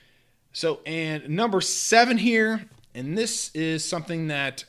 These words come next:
uh, is very rare for everybody to have all these attributes here, but number seven can kind of fit in with a bunch of different other athletes,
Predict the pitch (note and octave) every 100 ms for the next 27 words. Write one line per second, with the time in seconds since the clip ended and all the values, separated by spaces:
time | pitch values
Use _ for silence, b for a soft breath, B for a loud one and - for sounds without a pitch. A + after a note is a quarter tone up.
0 | _ A#2+ A#2 A2 G#2 G#2 G2 A2+ A2 B2
1 | B3+ D#4 D3 A#2+ C#3+ D#3 C3 A#2+ - C3
2 | C3+ C#3+ C#3 C3 A#2 C3 B2 A#2+ C3+ A#2+
3 | A2 G#2 - F#2+ F#2+ G#2 G2+ B2+ E3+ D#3+
4 | - E3 D#3+ D#3+ D#3 - C3 C3+ B2+ A2
5 | - - D3 C#3 C3 A#2+ A2 F#2+ B2 A#2+
6 | G#2+ A#2+ - A2+ G#2 G#2+ G2+ G2+ - G2
7 | -